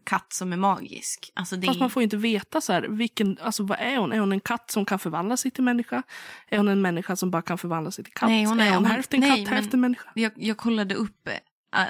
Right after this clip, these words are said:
Speaker 1: att det, det, trollkatt, det, det var ordet familiar på engelska. En familiar är ju ett djur som en häxa eller en trollkarl har. Eh, som, som liksom extend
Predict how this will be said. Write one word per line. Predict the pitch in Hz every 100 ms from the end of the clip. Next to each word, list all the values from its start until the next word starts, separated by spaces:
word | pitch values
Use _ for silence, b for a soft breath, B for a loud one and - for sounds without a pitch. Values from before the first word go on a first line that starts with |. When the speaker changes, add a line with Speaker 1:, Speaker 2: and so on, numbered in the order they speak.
| -
Speaker 1:
att | 190 -
det, | 190
det, | 180 185
trollkatt, | - 202 185 - 190 -
det, | 190 180 180
det | 185 190
var | 190 180
ordet | 180 175 -
familiar | - 190 180 165
på | -
engelska. | 175 185 165 - - 190 _ _ B B B B B _
En | - 196
familiar | 196 208 214 208 190 180
är | - 175 175
ju | 175 175 170
ett | - 175
djur | 190 196 220 170 170
som | 175 180 170
en | 175
häxa | 180 208 - 214
eller | 190 180
en |
trollkarl | 180 185 180 - 196
har. | 175 - 196 - - - - _ _ _ _ _ _ _ -
Eh, | 190 180 170 123 -
som, | - 196 175 156 - -
som | - 180 165 - -
liksom | 185 180 -
extend | 196 - - - 214 180 156 156 147